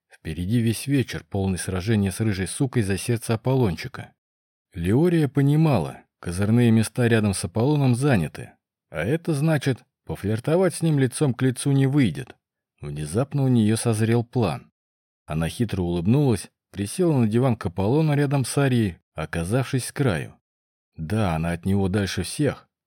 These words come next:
но заняла выжидательную позицию и выберет момент для наступления. К Зархану на диван присела Макшара и Адлена.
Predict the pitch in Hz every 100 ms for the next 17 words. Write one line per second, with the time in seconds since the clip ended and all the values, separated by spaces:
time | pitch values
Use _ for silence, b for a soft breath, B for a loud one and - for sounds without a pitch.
0 | _ 85 82 98 117 175 170 120 101 135
1 | - 117 98 90 87 101 139 - 117 87
2 | - _ 85 90 170 151 139 127 101 101
3 | 135 127 123 123 117 - 139 139 87 67
4 | 110 - _ _ _ _ _ _ _ 87
5 | 80 101 120 220 180 139 113 139 165 -
6 | 117 - 139 101 92 - - 156 139 -
7 | 123 131 139 135 87 62 -